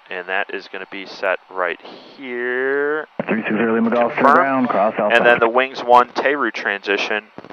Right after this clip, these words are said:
Speaker 1: We've already programmed that, but gonna make sure that looks like, uh, uh, looks exactly like that. So we can verify the whole thing off of three five right, wings one, Tayru,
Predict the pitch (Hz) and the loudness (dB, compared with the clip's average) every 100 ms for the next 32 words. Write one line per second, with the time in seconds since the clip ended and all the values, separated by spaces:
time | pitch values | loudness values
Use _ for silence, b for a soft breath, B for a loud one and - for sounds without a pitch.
0 | - 104 - 131 147 139 113 - 131 127 | -18 -16 -8 0 6 6 6 6 6 8
1 | 117 104 101 101 - 101 - 110 104 107 | 4 2 2 0 2 0 -2 -10 -8 -6
2 | - - 113 110 - B B B B - | -6 0 4 4 0 B B B B -2
3 | 113 - 107 - - 104 98 - 104 98 | 2 2 2 -2 0 2 2 2 4 6
4 | 92 87 - - - _ - - 101 85 | 6 2 -6 -18 -18 _ -20 -4 4 6
5 | 90 87 85 101 - - - - 95 - | 6 4 2 -6 -12 -14 -18 -20 -18 -2
6 | 98 98 - 95 90 90 - - - 90 | 0 0 -4 -8 -8 -10 -14 -10 -6 -4
7 | - 98 - - 101 87 B B B B | 0 0 0 2 2 2 B B B B
8 | 117 117 117 104 113 127 135 117 104 95 | -4 -2 -4 0 6 6 6 6 6 6
9 | 98 113 - 120 110 101 - - 101 - | 2 2 2 -2 -2 -6 -12 2 2 2
10 | - - 117 - 107 98 101 110 113 _ | -6 -8 -4 4 4 4 4 4 4 _
11 | 104 101 101 104 107 113 107 - 101 101 | -12 -12 -10 -2 0 0 -6 -8 -4 -4
12 | 110 123 | 0 0